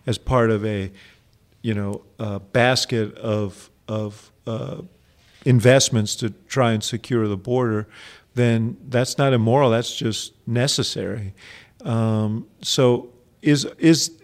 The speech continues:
are you guys, like, uh, prepared to say, yes, there are places where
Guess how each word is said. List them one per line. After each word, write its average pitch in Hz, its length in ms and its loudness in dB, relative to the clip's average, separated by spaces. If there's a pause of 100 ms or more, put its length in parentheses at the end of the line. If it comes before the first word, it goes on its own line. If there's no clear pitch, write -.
(460)
are 143 80 2
you 147 140 4
guys, 143 320 2
like, - 220 -6
uh, 120 140 4
prepared 135 600 4
to 131 100 -4
say, - 180 0
yes, 151 340 2
there 123 140 2
are 110 60 2
places 127 580 -2
where 117 340 0